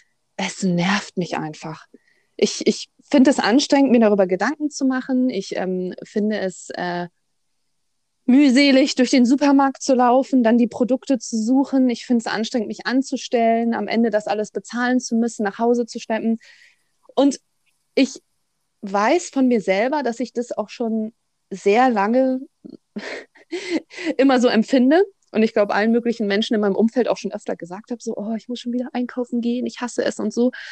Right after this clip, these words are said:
Ähm, und habe mich jetzt aber am Wochenende tatsächlich mal ein bisschen länger damit beschäftigt, warum das eigentlich so ist.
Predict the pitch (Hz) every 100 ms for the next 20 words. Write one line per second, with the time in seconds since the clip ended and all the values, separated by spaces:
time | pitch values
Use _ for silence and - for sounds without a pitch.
0 | - - - - 220 220 220 226 - _
1 | _ _ _ _ - 214 202 226 220 214
2 | 190 190 196 220 240 226 214 214 240 214
3 | 190 202 226 202 240 214 208 - - 202
4 | - 233 - 214 170 170 240 214 - 190
5 | 185 - - 254 -